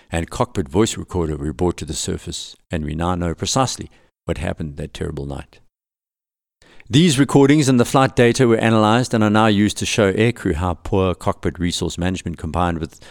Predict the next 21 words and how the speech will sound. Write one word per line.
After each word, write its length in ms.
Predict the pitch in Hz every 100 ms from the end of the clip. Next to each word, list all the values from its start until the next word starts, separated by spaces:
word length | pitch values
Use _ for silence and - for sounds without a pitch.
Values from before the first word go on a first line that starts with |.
| -
poor 280 | - 87 98
hand 300 | 92 101 104
flying 240 | 107 92 87
technique 460 | 90 - 85 - _ _ -
can 180 | 87 76
lead 260 | 78 76 -
to 100 | 80
a 40 |
disaster. 680 | - 71 76 73 - 78 - _ _ - - - -
Airlines 520 | 123 143 143 143 143
around 300 | 113 117 147
the 80 | 156
world 320 | 123 143 123 -
immediately 600 | 120 131 143 185 - 131
changed 380 | - 117 101
their 80 | 104
training 340 | - 113 120 120
programs 420 | 110 92 87 73 _ _
to 80 | -
enforce 380 | 92 - 113 -
habits 420 | 104 131 113 -